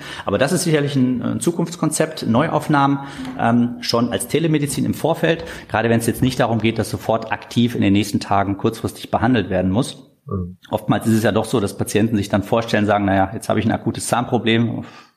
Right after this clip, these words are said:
Speaker 1: Schmerzen, Beschwerden, äh, und da brauche ich auch, äh, aktive Hilfe.“ Und, äh, dann möchten sie wechseln, weil sie vielleicht was Tolles gehört haben oder unseren Social-Media-Auftritt gefolgt haben oder einfach eine persönliche Empfehlung aus einem Verwandten- oder Arbeits-, äh, Kollegenkreis bekommen haben.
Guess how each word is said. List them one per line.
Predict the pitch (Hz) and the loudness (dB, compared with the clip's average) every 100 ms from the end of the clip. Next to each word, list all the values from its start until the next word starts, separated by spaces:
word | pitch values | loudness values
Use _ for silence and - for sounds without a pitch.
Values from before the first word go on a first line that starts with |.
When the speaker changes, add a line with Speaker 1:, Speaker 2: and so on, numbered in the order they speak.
| _ - | _ -6
Speaker 1:
Schmerzen, | - 120 127 - 117 - - - | 2 2 2 2 0 -2 -16 -10
Beschwerden, | - - 113 113 123 - - - - | -6 0 2 4 2 -2 -12 -18 -6
äh, | 113 107 110 | 0 2 2
und | 113 104 | 0 0
da | 110 | 0
brauche | - 120 | 0 0
ich | 117 - | 0 0
auch, | 104 | 0
äh, | - | 0
aktive | 107 - - - 107 | -2 -2 -2 -2 0
Hilfe.“ | 101 135 143 123 156 - - - | 2 0 0 -2 -2 -12 -20 -4
Und, | 104 104 104 - | 0 2 0 -2
äh, | - 107 107 101 | 0 2 0 0
dann | 104 123 113 | 0 2 4
möchten | 120 - 104 | 2 0 -2
sie | 101 | 0
wechseln, | 120 - - 110 | 0 -2 -2 0
weil | 104 | 0
sie | 101 | -4
vielleicht | - 98 | -6 -8
was | 104 - | -8 -8
Tolles | 101 110 | -6 -2
gehört | - 104 110 110 | 0 2 2 2
haben | 104 101 | 2 2
oder | 101 | 2
unseren | 110 120 | 2 2
Social-Media-Auftritt | 117 113 113 95 101 95 92 - - - 98 | 2 2 2 2 4 2 0 -4 -8 -8 -8
gefolgt | 101 - 98 98 | -4 -2 -2 0
haben | 101 98 | 0 2
oder | 98 104 | 2 2
einfach | 101 107 | 0 -2
eine | 101 | -2
persönliche | - 98 101 104 101 | -2 0 2 2 0
Empfehlung | 98 107 98 95 | -2 0 2 0
aus | 95 | 0
einem | 101 95 | 0 -2
Verwandten- | - 95 98 104 | -2 0 0 0
oder | 92 92 92 101 | 2 2 2 0
Arbeits-, | 101 101 98 - 104 | 0 2 0 -2 -2
äh, | 98 92 98 | -2 -2 -4
Kollegenkreis | - 101 98 104 95 95 | 0 2 2 2 0 0
bekommen | - - 104 101 | -2 -2 0 2
haben. | 90 101 | 2 0